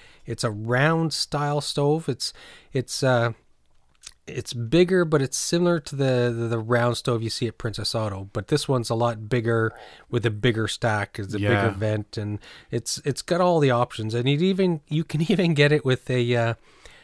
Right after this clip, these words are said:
Speaker 1: you can get it with an oven in the, in the smokestack. It's, uh, the, the heat of the smoke passing through the stack, uh, it actually will heat up an oven that sits about three feet above the stove.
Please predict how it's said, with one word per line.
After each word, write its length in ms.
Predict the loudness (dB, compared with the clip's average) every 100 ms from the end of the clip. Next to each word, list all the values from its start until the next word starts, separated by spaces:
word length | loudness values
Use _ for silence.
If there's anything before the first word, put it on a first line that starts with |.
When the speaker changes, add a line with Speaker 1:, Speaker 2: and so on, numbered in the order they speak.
| _
Speaker 1:
you 120 | -6
can 120 | -4 0
get 120 | 2
it 80 | 2
with 180 | -2 -2
an 160 | -4 -2
oven 320 | 0 4 2
in 180 | 2 0
the, 200 | 0 -2
in 120 | -2 -2
the 60 |
smokestack. 760 | -2 -2 -2 -2 -4 -6 -6 -8
It's, 220 | -10 -6
uh, 160 | -4 -4
the, 300 | -4 -4 -4
the 160 | -6 -10
heat 420 | -10 -6 -4 -4
of 100 | -6
the 60 |
smoke 520 | -6 -2 2 2 -2 -2
passing 340 | 0 0 -4
through 220 | -4 -2
the 60 | -2
stack, 500 | -2 -4 -4 -6 -10 -20 -20 -20 -20 -8
uh, 300 | -2 -2 -4 -8 _
it 200 | -6 -6 -4
actually 360 | -4 -4 -4 -4
will 200 | -2 -4 -8
heat 260 | -6 -2 0
up 160 | 0
an 120 | -4 0
oven 260 | 0 2 0
that 160 | -4
sits 340 | -4 -6 -6 -6
about 320 | -4 -2 -2 -6
three 240 | -6 -4
feet 220 | -4 -4 -4
above 300 | -4 -6 -4
the 60 |
stove. 440 | -6 -4 -6 -8